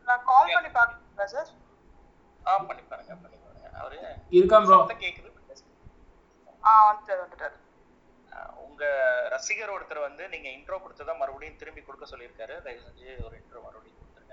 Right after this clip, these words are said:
Speaker 2: Bing-ஐ பத்தி.
Speaker 3: எதை பத்தி bro intro கொடுக்கணும்?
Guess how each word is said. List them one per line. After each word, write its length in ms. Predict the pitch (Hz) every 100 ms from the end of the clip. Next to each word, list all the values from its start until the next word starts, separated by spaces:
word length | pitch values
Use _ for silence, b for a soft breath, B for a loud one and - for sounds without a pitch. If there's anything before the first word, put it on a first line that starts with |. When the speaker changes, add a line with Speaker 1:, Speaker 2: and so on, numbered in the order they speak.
| _
Speaker 2:
Bing-ஐ 240 | 110 120 -
பத்தி. 260 | 107 - - - _ _
Speaker 3:
எதை 240 | 143 156
பத்தி 300 | 220 214 190
bro 200 | 165 160
intro 380 | 156 147 147 151 151
கொடுக்கணும்? 380 | 139 139 180